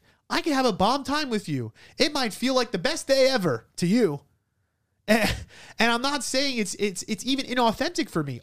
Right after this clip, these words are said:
Authentically, I could have a good time with you. But the reality is, is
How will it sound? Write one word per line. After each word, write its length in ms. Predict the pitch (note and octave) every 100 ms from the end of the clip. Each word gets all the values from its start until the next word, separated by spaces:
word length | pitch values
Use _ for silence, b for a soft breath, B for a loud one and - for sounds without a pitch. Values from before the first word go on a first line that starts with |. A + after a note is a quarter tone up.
| -
Authentically, 680 | A#3 - D4+ D#4+ D#4 B3+ A#3
I 100 | -
could 160 | C4 C4+
have 220 | G#3 A#3+
a 80 | G3+
good 260 | C#3+ A#3+
time 300 | F3+ G#3+ A#3
with 180 | G#3 F#3
you. 220 | D3+ A#2+ - _ _ _ _ _ _ _ _ _ _ _
But 100 | -
the 80 | A3
reality 480 | A#3 A3+ B3 C4+ B3
is, 140 | C4+
is 120 | A3